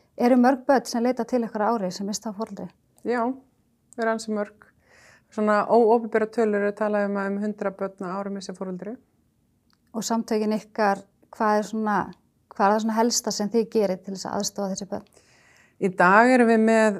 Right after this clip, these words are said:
Speaker 2: samstarf við Litlu kvíðameðferðarstöðina,
Speaker 1: Mhm.
Speaker 2: þar sem að við bjóðum upp á, sem sagt, ókeypis sálfræðiþjónustu og sorgarúrvinnslu fyrir börn.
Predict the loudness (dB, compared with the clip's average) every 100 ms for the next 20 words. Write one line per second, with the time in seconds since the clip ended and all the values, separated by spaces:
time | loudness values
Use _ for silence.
0 | -6 -4 -4 0 0 0 -2 0 0 0
1 | -4 -8 -6 -4 -2 -2 -4 -4 -4 -4
2 | -2 -2 -2 -2 -2 -4 -4 -2 -2 -2
3 | -4 -6 -6 -6 -8 -10 -8 -6 -6 -8
4 | -12 -12 -12 -6 -6 -8 -6 -6 -4 -6
5 | -4 -4 -4 -6 -8 -8 -10 -10 -12 -8
6 | -10 -8 -10 -8 -10 -10 -14 -12 -10 -10
7 | -10 -14